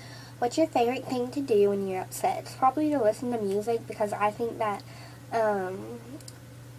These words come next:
there's a song for every situation. So, yeah. Um, next question, yeah. Um, what's your favorite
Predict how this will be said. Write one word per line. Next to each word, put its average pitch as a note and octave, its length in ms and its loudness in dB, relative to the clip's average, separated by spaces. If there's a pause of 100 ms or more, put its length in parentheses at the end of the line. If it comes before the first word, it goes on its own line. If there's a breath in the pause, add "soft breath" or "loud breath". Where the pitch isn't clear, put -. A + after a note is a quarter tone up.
there's A#3+ 600 0 (480)
a - 80 4
song G#3 480 2
for A3 100 2
every G#3 400 2 (440 loud breath)
situation. E4 1120 4 (800)
So, A#3+ 460 -6 (120)
yeah. - 220 -10 (880 loud breath)
Um, G#3+ 260 2
next - 460 -6 (240)
question, - 1120 -2 (100)
yeah. C#4 140 -2 (1500 loud breath)
Um, G#3 360 6 (1200 loud breath)
what's A3+ 200 4
your D4+ 100 4
favorite A#3+ 520 0